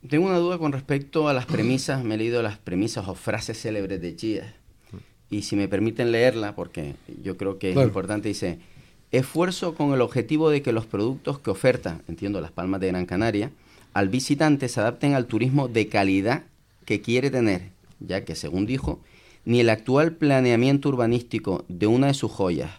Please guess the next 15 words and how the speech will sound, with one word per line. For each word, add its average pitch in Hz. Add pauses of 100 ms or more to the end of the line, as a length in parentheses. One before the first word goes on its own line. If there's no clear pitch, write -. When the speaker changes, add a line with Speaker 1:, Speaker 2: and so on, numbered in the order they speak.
(260)
Speaker 1:
la 80
playa 85
Las 80
Canteras, 135 (540)
ni 139
su 139
oferta 147
hotelera, 135 (360)
comercial 107
y 101
gastronómica 123
reúnen 127
lo 117
que -
demanda 107